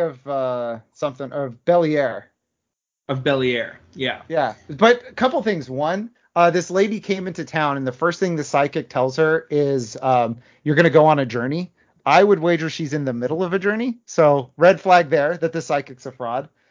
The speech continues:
Speaker 2: Sure.
Speaker 1: Um, yeah, and then she said Kagan is the most powerful vampire because he's taken advantage of a lawless land. Does he make his own Chaz, Joe?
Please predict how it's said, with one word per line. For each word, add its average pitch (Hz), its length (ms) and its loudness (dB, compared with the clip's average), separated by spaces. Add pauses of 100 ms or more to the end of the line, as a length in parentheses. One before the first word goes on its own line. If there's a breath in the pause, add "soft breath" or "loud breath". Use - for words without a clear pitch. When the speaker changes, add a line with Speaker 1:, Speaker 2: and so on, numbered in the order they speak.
(220)
Speaker 2:
Sure. 147 260 0
Speaker 1:
Um, 156 300 2 (260)
yeah, 175 180 2
and 185 160 0
then 180 280 -2
she - 160 -14
said 185 240 -2
Kagan 202 460 -2
is 156 180 -12
the 170 80 -6
most 175 200 0
powerful 170 420 -2
vampire 151 400 -2
because 143 400 -8
he's 151 180 -12
taken 180 280 -6
advantage 143 400 -4
of 135 80 -4
a 135 40 -2
lawless 127 520 -2
land. 131 300 -8 (380 soft breath)
Does 131 140 -10
he 190 140 2
make 262 200 2
his 233 160 2
own 185 200 2
Chaz, 151 420 2
Joe? 202 320 0